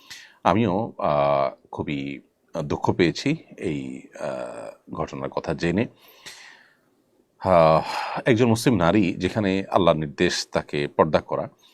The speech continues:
মুসলিম সমাজে যেখানে মুসলিম নারীদের লাজুকতা, তাদের পর্দাশীলতা, পর্দার সৌন্দর্য, এটা, আহ, গোটা বিশ্বের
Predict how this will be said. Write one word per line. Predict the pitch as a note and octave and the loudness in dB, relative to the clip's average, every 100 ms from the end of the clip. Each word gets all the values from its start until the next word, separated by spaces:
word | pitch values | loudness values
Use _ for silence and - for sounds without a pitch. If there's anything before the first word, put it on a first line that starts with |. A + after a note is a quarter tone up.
| - - _ | -20 -20 _
মুসলিম | - - C3+ | -2 0 -2
সমাজে | - A2 G#2 | 0 2 2
যেখানে | F#2+ G2 - G2 F#2+ - - D#2 | 0 -2 0 -4 -4 -8 -12 -10
মুসলিম | D2 - E2+ | -8 -6 -6
নারীদের | D2 D2 G2 G2 F#2+ - - - - | -2 0 2 6 4 2 -14 -14 -4
লাজুকতা, | G2+ D#2 E2+ D#2+ - D2 C#2 | -2 0 -2 -4 0 0 0
তাদের | E2 D#2+ | -2 -6
পর্দাশীলতা, | - E2 C2 D2 C#2 C2 - D2+ - C#2+ C#2 C#2+ C2 | -2 -4 0 2 4 2 -4 -10 -6 -4 -2 0 0
পর্দার | - E2 C2+ - | 0 -4 -2 -6
সৌন্দর্য, | - F2+ F2+ D#2 D#2 C#2+ | -4 0 0 0 -2 -4
এটা, | - D2+ D2 - - - - - | -2 0 0 -4 -20 -20 -14 0
আহ, | D2+ D2 C#2 C2 | 4 4 2 0
গোটা | E2 E2 E2+ | -2 0 2
বিশ্বের | A#2 - - D3+ | 0 -2 0 2